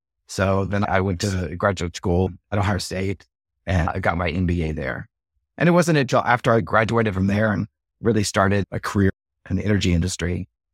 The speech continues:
that I realized, okay, I can't keep kicking this can down the road. I can't, uh,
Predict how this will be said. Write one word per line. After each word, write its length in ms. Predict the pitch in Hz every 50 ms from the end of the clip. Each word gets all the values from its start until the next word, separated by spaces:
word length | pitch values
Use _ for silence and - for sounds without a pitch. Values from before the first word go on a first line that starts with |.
| _ _ -
that 240 | - 95 87 78 - _ _ _ _ _ _ _ _ _ _ _
I 80 | - 98
realized, 440 | 95 90 92 87 80 80 92 - -
okay, 380 | - - 127 101 90 95 95 - _ _ _ _ _ _ _ _ _ _ _ -
I 60 | 110
can't 240 | - - 143 147 -
keep 220 | - 143 - _ _ _ _ -
kicking 300 | - 135 - 123 120 107
this 160 | 110 101 -
can 240 | - - 117 107 98
down 140 | 85 -
the 80 | 92 98
road. 200 | 101 101 95 98
I 120 | - 101 95
can't, 240 | - 151 127 - -
uh, 140 | - 95 98